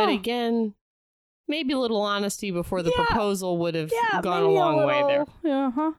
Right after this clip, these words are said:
Speaker 1: So then Harry wants to dress like a man. And
Speaker 2: Yeah.
Speaker 1: we've got the really problematic scene in the jeweler's thing. You don't remember the jeweler?
Speaker 2: Jog my mind a little bit
Speaker 1: <laughs>
Speaker 2: and see if
Speaker 1: Well, honestly, kind of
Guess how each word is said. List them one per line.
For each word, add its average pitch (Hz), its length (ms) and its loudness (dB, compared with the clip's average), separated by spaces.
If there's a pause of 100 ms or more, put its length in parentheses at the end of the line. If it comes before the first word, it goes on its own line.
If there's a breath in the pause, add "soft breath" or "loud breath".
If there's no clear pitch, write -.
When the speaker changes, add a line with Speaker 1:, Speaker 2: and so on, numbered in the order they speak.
(920)
Speaker 1:
So 269 160 -4
then 320 300 -2
Harry 320 320 0
wants 294 200 -2
to 240 60 -8
dress 254 160 -4
like 226 100 -8
a 220 40 -4
man. 226 300 -2 (400)
And 226 120 0
Speaker 2:
Yeah. 220 60 2
Speaker 1:
we've 220 100 -4
got 220 200 -6
the 220 80 -2
really 240 280 0
problematic 220 720 -2
scene 233 240 -2
in 202 120 2
the 190 80 0
jeweler's 185 760 -2 (200)
thing. 175 440 -4
You 226 120 -2
don't 320 140 2
remember 285 300 0
the 311 100 2
jeweler? 269 560 0 (320)
Speaker 2:
Jog 330 400 -2
my 277 140 0
mind 233 420 2
a 190 40 2
little 175 260 2
bit 539 280 0
Speaker 1:
<laughs> - 520 -4
Speaker 2:
and 349 220 2
see 294 320 0
if 370 180 0 (800)
Speaker 1:
Well, 349 440 0 (320)
honestly, 294 640 0
kind 320 380 0
of 311 260 0